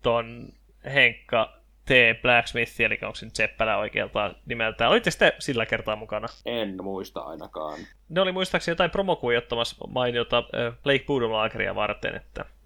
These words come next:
Speaker 1: heidätkin sitten siviilissä nähty. Kysymys numero kolme. Mistä elokuvasta on Needle twenty-four sevenin lopussa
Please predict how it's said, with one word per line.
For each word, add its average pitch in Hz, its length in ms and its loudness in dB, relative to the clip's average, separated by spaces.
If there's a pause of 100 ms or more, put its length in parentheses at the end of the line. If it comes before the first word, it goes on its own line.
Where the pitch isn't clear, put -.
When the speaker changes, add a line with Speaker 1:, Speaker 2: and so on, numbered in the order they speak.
(760)
Speaker 1:
heidätkin 123 580 -2
sitten - 340 -8
siviilissä 107 500 -6
nähty. 110 500 -2 (360)
Kysymys 233 400 0
numero 226 180 2
kolme. 156 360 4 (720)
Mistä 120 460 -4
elokuvasta 123 680 -2
on 120 280 -4 (280)
Needle 131 360 -2
twenty-four 120 500 -4
sevenin 117 540 -2
lopussa 113 720 -4